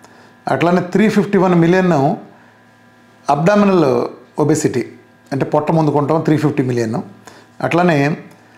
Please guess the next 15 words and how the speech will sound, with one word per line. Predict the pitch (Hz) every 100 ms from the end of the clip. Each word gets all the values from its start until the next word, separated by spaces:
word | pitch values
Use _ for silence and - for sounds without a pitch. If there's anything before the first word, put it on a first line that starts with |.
| _ -
రెండు | 147 190
వందల | 202 196 190 190
పదమూడు | 175 180 175 165 165
మిలియన్ల | 190 220 202
మంది, | 185 185 196 139 151 - - - -
అంటే | 135 156
టూ | 180 180
థర్టీన్ | 185 175 170 156
మిలియన్ల | 175 180 165
మంది | 165 190 131 156 - - - - - - -
హైపర్ | 185 196 202
కొలెస్ట్రామియా, | 180 147 147 123 127 - - - 170
ఈ | 147
సమస్య, | 143 127 - 208 - -
అంటే | 151